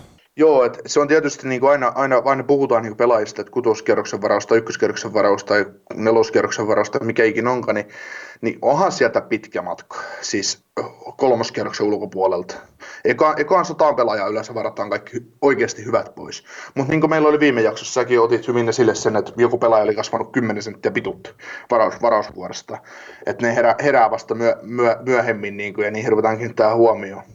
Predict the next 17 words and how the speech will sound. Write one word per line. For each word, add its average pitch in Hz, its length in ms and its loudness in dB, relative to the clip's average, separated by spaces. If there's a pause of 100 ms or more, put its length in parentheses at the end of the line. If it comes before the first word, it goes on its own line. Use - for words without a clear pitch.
(220)
Niin, 104 300 -4 (240)
no, 156 300 2
eihän 143 340 6
N 139 40 -2
H 135 40 -2
L 120 340 4
kauheasti 117 440 0
näitä 107 340 -2 (360)
nelos-, 123 420 2
vitos-, 120 340 0
kutos-, 113 420 0
seiskakierroksen 110 640 0
pelaajia 107 360 2
enää 104 180 0
breikkaa, 107 640 -2
mut 110 220 -4
just, 127 160 0